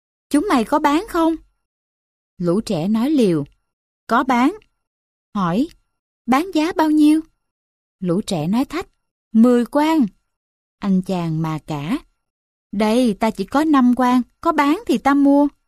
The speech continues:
Lũ trẻ bằng lòng, "Ừ thì bán rẻ cho bác, để bác về, bác nuôi mà sinh lợi." Rồi chúng nó lại khôn ngoan dặn rằng, "Bác xả tiền cho chúng tôi ngay,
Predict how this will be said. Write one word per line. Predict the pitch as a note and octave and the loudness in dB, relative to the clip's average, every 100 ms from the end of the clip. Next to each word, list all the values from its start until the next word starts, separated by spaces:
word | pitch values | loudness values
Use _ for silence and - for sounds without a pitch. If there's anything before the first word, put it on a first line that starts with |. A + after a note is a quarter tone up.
| _ _ _ _ _ - | _ _ _ _ _ -6
Lũ | F3 D#3+ | -2 -2
trẻ | - E3 F3+ | -2 -4 -4
bằng | G#3+ F3+ D#3 | -4 -4 -4
lòng, | D3+ C#3+ - _ _ _ _ _ _ _ _ - | -4 -6 -8 _ _ _ _ _ _ _ _ -2
"Ừ | G3+ G3+ G#3+ | 0 2 0
thì | G#3+ | -2
bán | A3 F4 | 0 0
rẻ | C#4 F3+ | 0 0
cho | A#3 B3+ | 0 -2
bác, | A#3 C4+ G4 _ _ - | 0 -2 -4 _ _ -4
để | G#3 A3 | -2 0
bác | D4+ - | -2 -4
về, | A#3+ G#3+ G3+ F#3+ A3 | -2 0 0 -2 -4
bác | E4 D4+ | -2 2
nuôi | C4+ C4 | 4 4
mà | A#3 | 4
sinh | F3+ B3 B3+ | 0 2 2
lợi." | A3+ F3 F#3 - _ _ _ _ _ _ _ _ - | 2 2 0 -4 _ _ _ _ _ _ _ _ -4
Rồi | G#3+ F#3+ F#3 F3 | 0 2 0 -2
chúng | B3 D#4 | -2 0
nó | D4+ | 0
lại | C#4+ F3+ | -2 -4
khôn | - B3 A3+ | -4 0 2
ngoan | A3+ A3+ G#3 | 2 2 0
dặn | F#3+ D#3 F3+ | 0 -2 -2
rằng, | G3+ F3 D#3+ _ _ _ _ _ _ _ _ _ | -2 -4 -6 _ _ _ _ _ _ _ _ _
"Bác | A3 D#4 - | -4 -4 -4
xả | F3 G3+ | -6 -2
tiền | G#3+ E3+ E3 | 0 0 0
cho | G#3+ | -4
chúng | - A3+ | -4 -6
tôi | D#4+ B3+ A3 | -2 0 2
ngay, | A#3+ B3+ | 2 2